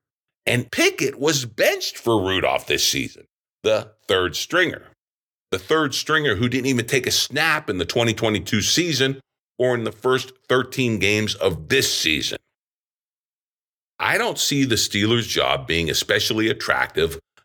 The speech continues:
unless the team can find a way to draft their future franchise quarterback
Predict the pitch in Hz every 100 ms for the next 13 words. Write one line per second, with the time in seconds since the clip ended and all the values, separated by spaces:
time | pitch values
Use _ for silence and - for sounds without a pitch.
0 | - 92 90 110 - - - 90 90 104
1 | 90 78 85 92 78 80 80 78 62 90
2 | 101 131 - 113 110 107 101 110 110 -
3 | 87 87 104 92 - 101 87 78 82 -